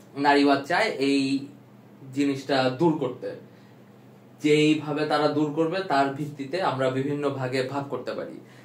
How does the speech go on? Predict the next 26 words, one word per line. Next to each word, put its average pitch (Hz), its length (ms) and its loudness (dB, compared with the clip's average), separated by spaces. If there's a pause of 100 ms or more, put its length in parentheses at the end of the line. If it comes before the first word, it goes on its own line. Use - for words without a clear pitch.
লিবারাল 123 480 4
ফেমিনিজম, 120 640 -6 (800)
রেডিক্যাল 123 400 0
ফেমিনিজম, 117 640 -8
সোশ্যাল 123 280 -6
ফেমিনিজম 113 400 -8
এবং 117 280 -10
অন্যান্য 113 500 -10 (1200)
বিভিন্ন 139 380 0
ধারায়। 120 300 -8 (560)
তো 180 300 4 (200)
লিবারাল 190 520 6
ফেমিনিস্ট 180 540 -2
বেশিরভাগ, 143 520 0
আহ, 120 580 -4
মানুষজন 127 600 -2
সহ্য 139 220 0
করতে 120 260 -2
পারে, 113 280 -2
তারা, 117 380 -2
তাদেরকে 120 360 -4
খুব 123 220 -4
একটা 123 340 -2
অপছন্দ 120 520 -4
করে 104 220 -6
না। - 200 -10